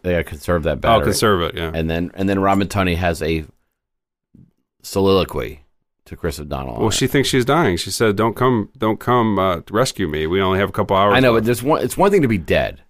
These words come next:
Speaker 2: Mm-hmm.
Speaker 1: but it's one thing for the battery to be dead also.
Speaker 2: I'm gonna say this about this movie. There is a rush to the rescue 'cause they are, they know that they're dying. However, they stop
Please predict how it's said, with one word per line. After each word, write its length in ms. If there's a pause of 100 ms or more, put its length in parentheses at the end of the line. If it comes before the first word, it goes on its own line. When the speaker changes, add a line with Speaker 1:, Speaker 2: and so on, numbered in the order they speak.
Speaker 2:
Mm-hmm. 220 (220)
Speaker 1:
but 140
it's 100
one 140
thing 160
for 160
the 80
battery 440
to 80
be 120
dead 200
also. 480 (220)
Speaker 2:
I'm 80
gonna 120
say 200
this 180
about 220
this 180
movie. 400 (480)
There 120
is 120
a 80
rush 580
to 100
the 80
rescue 600
'cause 180
they 160
are, 200 (180)
they 160
know 240
that 160
they're 120
dying. 540 (800)
However, 420
they 260
stop 380